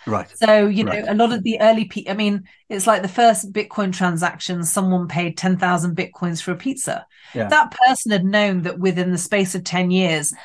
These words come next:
Speaker 2: that
Speaker 1: <laughs>
Speaker 2: ten thousand Bitcoins was worth a billion dollars, do you think he'd have
Speaker 1: Mm.
Speaker 2: given it away for a
Speaker 1: Mm.
Speaker 2: pizza? I mean,
Speaker 1: No,
Speaker 2: he
Speaker 1: but,
Speaker 2: didn't know.
Speaker 1: but that reminds me, the original team that worked with, uh, Sakamoshi, whatever his name is.
Speaker 2: Yeah.
Speaker 1: What was the name?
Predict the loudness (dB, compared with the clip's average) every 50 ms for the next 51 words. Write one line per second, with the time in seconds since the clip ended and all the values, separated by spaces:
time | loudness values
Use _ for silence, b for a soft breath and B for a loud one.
0 | B B B B -2 0 2 4 4 4 2 2 2 2 2 2 2 2 2 2
1 | 2 0 0 -2 -4 -2 -2 0 0 2 2 0 0 2 0 0 0 -2 -6 -4
2 | 0 0 2 4 4 4 2 2 2 2 2 0 -2 -2 -4 -4 -2 -2 -2 -2
3 | 0 2 4 4 4 4 4 2 0 0 -2 0 2 2 4 6 6 6 6 4
4 | 2 0 -6 -4 -2 0 0 0 -2 B B B B -8 B B 2 4 4 6
5 | 8 8 8 6 6 6 4 4 2 0 -2 -4 _ _ -2 0 0 0 2 4
6 | 4 6 8 8 6 6 6 6 6 8 8 8 6 6 4 4 4 4 4 4
7 | 4 4 4 4 6 8 8 6 6 4 2 4 4 4 2 0 -4 -4 -2 2
8 | 4 4 4 4 2 0 0 2 2 2 2 2 -2 -4 -4 -4 -4 -4 -6 -4
9 | 0 0 2 2 2 2 0 -2 -4 -4 -2 -2 -2 0 2 2 4 4 2 0
10 | 0 -2 -2 -2 -2 -2 -2 -4 -2 -2 -2 -2 -2 0 -2 -2 -4 -6 -8 -6
11 | -4 -2 -2 0 2 2 2 2 2 4 4 4 4 2 0 -2